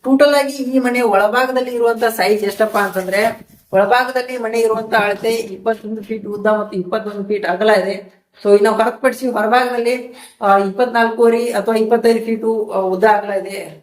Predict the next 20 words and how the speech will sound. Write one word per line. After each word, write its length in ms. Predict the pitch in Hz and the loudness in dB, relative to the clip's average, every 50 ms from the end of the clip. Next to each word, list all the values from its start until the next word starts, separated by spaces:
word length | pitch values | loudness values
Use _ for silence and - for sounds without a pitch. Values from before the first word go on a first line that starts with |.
| _ _ - | _ _ -4
ಅಡ್ಜಸ್ಟ್‌ಮೆಂಟ್ 720 | - - 208 202 202 - 214 208 202 202 208 208 202 180 | -4 -2 -4 -8 -6 -6 -8 -6 -4 -4 -4 -6 -4 -6
ನಾನು 380 | 185 190 190 185 180 180 175 170 | -8 -8 -6 -6 -6 -6 -6 -6
ಸರಿತಾಗಿ 400 | - 208 214 247 233 240 226 233 | -4 -4 -4 -2 -2 -2 0 0
ಹೊರ-, 120 | 214 202 | 0 0
ಹೊರಭಾಗದಲ್ಲಿ 720 | 190 202 202 180 180 - - 220 226 226 220 214 226 226 | 0 0 -2 -4 -6 -4 -2 0 0 0 0 -2 -2 0
ಅಳದಿಲ್ಲ, 320 | 220 214 208 202 208 202 214 214 202 | 0 0 0 -2 -2 -2 -2 -2 -4
but 160 | 196 185 - | -6 -8 -6
ಒಳಭಾಗದಲ್ಲಿ 500 | 190 190 196 196 226 226 226 226 233 233 | -4 -4 0 0 0 0 0 -2 -4 -4
ಇಪ್ಪತ್ತೊಂದು 420 | 233 214 214 220 208 220 208 208 208 | -4 -4 -4 -4 -4 -4 -4 -4 -4
ಇಂಟು 160 | 208 208 220 | -4 -4 -6
ಇಪ್ಪತ್ತೊಂದನ್ನ 480 | 196 185 - 208 180 202 202 202 196 202 | -6 -6 -6 -6 -6 -6 -8 -8 -8 -8
ಇಟ್ಕೊಂಡಿದೀವಿ. 800 | 190 180 - - 220 220 208 208 202 208 220 220 208 - - - _ _ _ _ - | -8 -8 -6 -6 -4 -2 -2 0 2 2 2 2 0 -6 -14 -18 _ _ _ _ 0
So 220 | 262 269 269 262 | 2 4 4 4
ಇದನ್ನೆಷ್ಟನ್ನ 440 | 262 277 285 285 285 - - 294 285 | 4 4 2 2 2 2 2 2 2
ಹೊರತುಪಡಿಸಿ 720 | 285 269 262 262 262 254 - 262 247 226 - - 254 269 269 | 2 2 2 2 0 0 -2 -2 -2 -2 -4 -6 -6 -6 -4
ಮನೆ 240 | 240 226 226 247 247 | -4 -4 -4 -2 -2
ಮುಂದೆ 240 | 247 240 233 240 | -4 -2 0 2
ಒಂದು 180 | 240 233 233 226 | 2 2 0 0
ಕಟ್ಟೆನ 340 | 233 233 208 - 233 233 233 233 220 | -2 -2 -2 0 0 0 0 0 -2
ಕಟ್ಕೊಂಡಿದೀವಿ. 840 | 220 208 202 208 220 214 202 202 202 208 226 208 202 - - - | -4 -4 -4 -4 -2 0 2 2 4 4 2 0 -2 -6 -14 -20